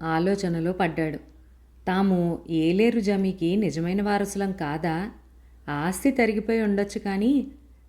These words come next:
రాజవంశీకులమే కాదనడానికి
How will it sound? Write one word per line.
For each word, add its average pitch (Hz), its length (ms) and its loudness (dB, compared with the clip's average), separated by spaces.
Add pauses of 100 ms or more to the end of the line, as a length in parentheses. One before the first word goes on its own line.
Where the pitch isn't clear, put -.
రాజవంశీకులమే 214 1160 0
కాదనడానికి 196 1080 0